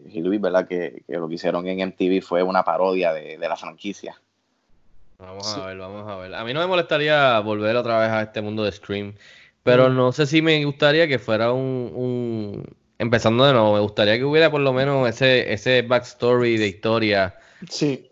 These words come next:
Speaker 3: como lo
Speaker 2: a,
Speaker 3: hicieron en
Speaker 2: a,
Speaker 3: Halloween.
Speaker 2: a, exacto, como que tuviese algo conectado a, a esa época y de los eventos que pasaron. O sea,
Speaker 3: Mano,
Speaker 2: no
Speaker 3: es que
Speaker 2: necesariamente tengo que ver a Neve Campbell de nuevo, ni
Speaker 3: punto,
Speaker 2: tengo que ver a Chris
Speaker 3: mano,
Speaker 2: Bosh,
Speaker 3: pues,
Speaker 2: pero
Speaker 3: ah, pues
Speaker 2: sí.
Speaker 3: yo, yo pienso
Speaker 2: Tú
Speaker 3: que
Speaker 2: quieres que sí.
Speaker 3: Neve, yo creo que salga Neve Campbell.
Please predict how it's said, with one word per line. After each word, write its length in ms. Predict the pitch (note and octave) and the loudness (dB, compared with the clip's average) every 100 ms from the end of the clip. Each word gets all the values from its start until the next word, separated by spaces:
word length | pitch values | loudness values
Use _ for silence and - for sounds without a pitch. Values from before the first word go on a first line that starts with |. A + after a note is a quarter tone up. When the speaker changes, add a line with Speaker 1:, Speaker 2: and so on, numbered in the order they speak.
| _ | _
Speaker 3:
como 180 | - G#2+ | -2 4
lo 60 | G#2 | 4
Speaker 2:
a, 40 | |
Speaker 3:
hicieron 200 | G2+ G#2 G2+ | 4 2 2
en 60 | |
Speaker 2:
a, 40 | - | 2
Speaker 3:
Halloween. 680 | G#2+ A2 - B1+ A1+ A1 A2 | 2 0 -6 -16 -16 -6 -6
Speaker 2:
a, 40 | |
exacto, 480 | G#2 G#2 G#2 - G2 | 0 -2 -2 -4 -4
como 260 | G2+ G2 | -4 -6
que 500 | G2 G2+ G2+ G2 G2 F#2 | -4 -2 0 0 -2 -4
tuviese 480 | G2+ G2+ G2+ B2 A#2+ | -2 -2 0 2 4
algo 240 | A#2+ A#2+ | 4 2
conectado 760 | A#2 A2 F2+ A2 A2 G#2+ G#2 | 0 -2 0 2 4 4 2
a, 500 | G2+ F#2+ F#2 - F2+ | 2 0 -2 -4 -6
a 40 | F#2+ | -6
esa 240 | F#2 G#2 | -2 -2
época 420 | G#2 G#2+ G2+ G2 | 0 -2 0 0
y 80 | F#2 | 0
de 100 | F#2 | -6
los 140 | F2+ F#2 | -6 -4
eventos 320 | F2+ F2 G#2 | -6 -8 -8
que 120 | A2+ | -4
pasaron. 520 | G2 F#2 F2+ E2+ E2+ - - - - - - | -4 -2 -2 -4 -8 -18 -20 -20 -20 -18 -4
O 60 | |
sea, 120 | A#2 G#2+ | 0 0
Speaker 3:
Mano, 120 | A2 | 2
Speaker 2:
no 60 | A#2+ | 0
Speaker 3:
es 20 | B2 | 0
que 80 | G3+ | 2
Speaker 2:
necesariamente 340 | D3 C#3+ D3 | 2 2 0
tengo 140 | C#3 C3+ | 2 4
que 100 | C#3 | 4
ver 100 | C3 | 4
a 80 | A#2+ | 2
Neve 160 | A#2 - - | -2 -6 -6
Campbell 380 | G#2 G#2 G2+ F#2+ | -4 -4 -6 -6
de 100 | F#2 | -6
nuevo, 240 | F#2+ G2+ | -6 0
ni 60 | E3+ | 2
Speaker 3:
punto, 120 | F3 | 2
Speaker 2:
tengo 80 | F#3+ | -2
que 60 | G3 | -6
ver 80 | G3+ | -6
a 60 | |
Chris 120 | E3+ | -8
Speaker 3:
mano, 340 | D#3+ E3 G3 A3+ | -6 -4 -2 -2
Speaker 2:
Bosh, 100 | F3+ | -2
Speaker 3:
pues, 120 | E3+ | -2
Speaker 2:
pero 100 | D#3 | -2
Speaker 3:
ah, 140 | D3+ D3+ | -6 -10
pues 140 | E3+ D3+ | -10 -8
Speaker 2:
sí. 60 | |
Speaker 3:
yo, 440 | D3 F#3 F#3 E3+ D#3+ | -4 -2 0 -2 -4
yo 180 | D3+ D#3+ | -8 -6
pienso 300 | G3 G#3 F#3+ | -8 -8 -8
Speaker 2:
Tú 60 | |
Speaker 3:
que 80 | D3+ | -4
Speaker 2:
quieres 260 | C#3 A#2+ A2 | -2 0 -2
que 140 | D3 F#3+ | -6 -10
sí. 60 | |
Speaker 3:
Neve, 180 | F3 D3+ _ D3 _ _ | -10 -12 _ -20 _ _
yo 160 | D3+ D#3 | -4 -2
creo 140 | F#3 | 0
que 80 | G3+ | -2
salga 260 | C#3+ E3+ F3 | -2 -2 -2
Neve 220 | D#3+ F#3+ | -6 -8
Campbell. 320 | C3 A#2 A#2 | -12 -12 -16